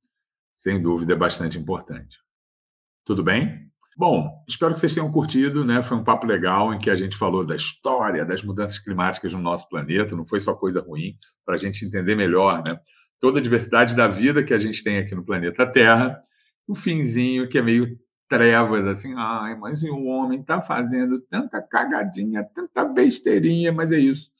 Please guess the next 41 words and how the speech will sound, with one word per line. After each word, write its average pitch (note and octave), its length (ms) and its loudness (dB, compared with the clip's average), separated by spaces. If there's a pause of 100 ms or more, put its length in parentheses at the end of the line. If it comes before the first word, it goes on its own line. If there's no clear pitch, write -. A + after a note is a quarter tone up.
(420)
O F#2 60 -10
nosso A2+ 240 0
papel A2 320 6
aqui G#2 180 2
é G2+ 40 6
esclarecer, G#2 720 0
porque G2+ 200 -12
conhecendo, G#2 800 -2 (360)
eu F#2 100 0
acho F#2 220 -2
que G#2+ 80 2
a F#2 40 4
gente F2+ 420 -2
tem F#2 180 -6
mais F2+ 200 0
chance F#2+ 400 -6
de E2+ 80 -10
pressionar, F2+ 840 0 (220)
tem F2+ 100 -4
mais E2+ 140 0
chance F#2 280 -4
de F2+ 100 -6
intervir, F2+ 760 -2 (420)
né? F2 220 2
E, F2+ 220 0
e E2 100 -4
que - 120 -4
dessa F2+ 320 2
forma F2 400 0
a E2 40 -2
gente F2 240 -6
lute, A2 280 2
sim, F2 300 -8 (300)
por E2+ 100 -8
um F2 60 -6
planeta E2 400 0
melhor E2+ 260 2
pra E2 160 0
todos D#2 340 -2
nós. - 220 -12 (760)
Beleza? C3+ 580 6